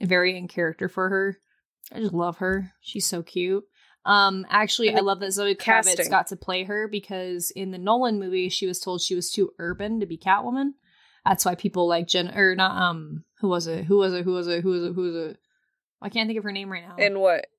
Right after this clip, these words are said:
Speaker 1: Anne Hathaway.
Speaker 2: Anne Hathaway?
Speaker 1: Yeah. That's why Anne Hathaway
Speaker 2: Yeah.
Speaker 1: was casted, because Zoe Kravitz was too ethnic, despite her voicing Catwoman prior to that.
Speaker 2: Despite Catwoman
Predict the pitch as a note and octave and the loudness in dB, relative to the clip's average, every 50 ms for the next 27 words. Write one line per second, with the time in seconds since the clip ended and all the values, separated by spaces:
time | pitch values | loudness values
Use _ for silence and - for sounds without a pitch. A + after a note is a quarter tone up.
0 | _ _ - B3 B3+ A#3 B3 A#3 - - G3+ A3 A3 G#3+ G#3 A3 G#3+ G3+ G3 G4+ | _ _ 2 2 4 6 6 6 6 6 4 4 4 2 0 2 4 6 6 6
1 | A4+ G#4+ F#4+ - - _ _ - A3+ A3+ C#4 A#3 G3+ A3 G#3+ G#3+ G#3+ G3+ A#3 G3+ | 6 4 0 -6 -12 _ _ -4 0 2 4 4 4 4 4 4 2 2 2 0
2 | D#3+ D#3 F#3 - - F#3 D#3 - - F3+ E3 - F3 E3+ - G3 F3 E3+ E3 E3+ | -2 -2 -2 0 0 0 0 0 -2 -8 -10 -10 -12 -10 -6 -6 -6 -6 -6 -8
3 | - - - _ _ _ _ _ _ _ _ _ _ - G3 G#3+ G3+ G3+ G3 - | -8 -8 -10 _ _ _ _ _ _ _ _ _ _ -6 -4 -2 0 0 2 4
4 | C4 B3 B3 A3+ G#3+ G3 - - F#3+ F#3 - - - - - - - - A#3+ B3+ | 6 6 6 4 0 -2 -2 -4 -6 -6 -6 -8 -6 -2 0 0 2 4 4 4
5 | A3+ G#3+ G#3 - F#3+ F#3 - - F3 D#3+ - - G3 - - G#3+ F#3+ - - A3 | 4 4 4 4 4 2 2 -2 -8 -10 -8 -6 -6 2 4 4 4 4 2 0
6 | G#3 G3 F3 E3+ F#3+ F#3+ F#3+ - F#3+ F3 - - - G3+ F#3+ - E3+ F3 F3 E3+ | 0 0 0 -2 0 0 0 0 -2 -4 -4 0 4 4 4 4 2 -4 -10 -12
7 | E3 D#3+ - _ _ _ _ _ _ _ - - - G3+ F#3 F3+ E3+ E3+ E3+ E3+ | -14 -16 -18 _ _ _ _ _ _ _ -10 0 4 4 6 6 4 0 -4 -10
8 | E3 - - F3 E3 E3 - - - - - _ _ _ _ _ _ _ _ _ | -12 -8 -6 -6 -6 -6 -8 -12 -14 -14 -18 _ _ _ _ _ _ _ _ _
9 | _ _ _ _ _ _ _ _ _ _ _ _ _ _ _ _ - B3+ B3+ - | _ _ _ _ _ _ _ _ _ _ _ _ _ _ _ _ 0 0 2 4
10 | - B3+ B3 A3 - - - A3 A3 G#3 A3 A3 A3 G#3 G3+ F#3+ F3+ F3 E3 | 6 6 4 4 2 0 4 4 6 6 4 2 -2 0 0 -2 -2 -4 -8